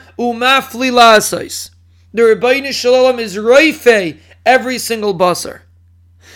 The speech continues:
The reason why we refer to it as Roifei, the Mefarshim explain,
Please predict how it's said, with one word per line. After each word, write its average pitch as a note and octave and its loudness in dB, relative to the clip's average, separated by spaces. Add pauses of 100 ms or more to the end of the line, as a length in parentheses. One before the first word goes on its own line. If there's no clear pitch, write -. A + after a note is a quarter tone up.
(120)
The A#3 2
reason B3+ -6
why C4+ 6
we B3+ -4
refer A#3+ -2
to B3+ -6
it B3 4
as A3 -4
Roifei, B3+ 2
the B3+ -2
Mefarshim A#3+ -2
explain, A#3 -2